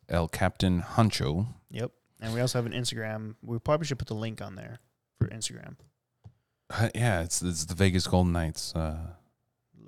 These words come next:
Speaker 2: Picture.
Speaker 1: yeah, which we'll, we'll, we gotta change those 'cause I gotta, I gotta load those up. 'Cause we,
Speaker 2: Yeah, I was
Speaker 1: uh,
Speaker 2: just gonna say,
Speaker 1: we
Speaker 2: we
Speaker 1: had
Speaker 2: should
Speaker 1: an
Speaker 2: probably
Speaker 1: artist,
Speaker 2: try
Speaker 1: yeah.
Speaker 2: to
Speaker 1: We had an artist, uh, design a, a logo for us.
Speaker 2: Yeah, we're gonna see if it works, and, uh,
Speaker 1: Yeah.
Speaker 2: hopefully it does.
Speaker 1: Yeah, please, uh,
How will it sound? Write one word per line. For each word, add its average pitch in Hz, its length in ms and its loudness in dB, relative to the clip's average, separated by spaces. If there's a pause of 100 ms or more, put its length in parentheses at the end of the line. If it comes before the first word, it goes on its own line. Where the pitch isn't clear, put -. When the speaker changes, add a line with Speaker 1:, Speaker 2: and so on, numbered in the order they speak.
(220)
Speaker 2:
Picture. 107 480 -10
Speaker 1:
yeah, 82 260 2
which 82 220 0
we'll, 90 140 0
we'll, 92 200 2
we 95 140 2
gotta 92 200 6
change 90 260 2
those 78 240 0
'cause 80 180 -4
I 87 60 -2
gotta, 78 320 -2
I 82 80 -2
gotta 82 140 0
load 80 160 0
those 76 200 -2
up. 73 180 -2 (420)
'Cause - 120 -16
we, 82 100 0
Speaker 2:
Yeah, 139 80 6
I - 20 8
was 143 100 6
Speaker 1:
uh, - 20 4
Speaker 2:
just - 140 4
gonna 165 160 0
say, - 100 2
Speaker 1:
we - 60 8
Speaker 2:
we 104 40 8
Speaker 1:
had 98 80 8
Speaker 2:
should 90 80 6
Speaker 1:
an 80 60 4
Speaker 2:
probably 92 160 6
Speaker 1:
artist, - 120 2
Speaker 2:
try 131 120 2
Speaker 1:
yeah. - 20 2 (120)
Speaker 2:
to 110 140 -2 (520)
Speaker 1:
We 98 80 4
had 101 100 8
an 95 60 8
artist, 92 420 6
uh, 90 260 6
design 95 520 4
a, 95 300 4
a - 120 -2
logo 95 260 0
for - 260 -6
us. 78 60 -8
Speaker 2:
Yeah, 127 120 0
we're 127 80 0
gonna 127 100 0
see 139 140 0
if 135 80 0
it 147 60 -4
works, 170 480 0
and, 123 220 -4
uh, 123 40 -4 (300)
Speaker 1:
Yeah. 80 60 0 (300)
Speaker 2:
hopefully 113 320 -6
it 131 60 -4
does. 143 380 0 (180)
Speaker 1:
Yeah, 98 260 6
please, 107 400 6
uh, 101 600 6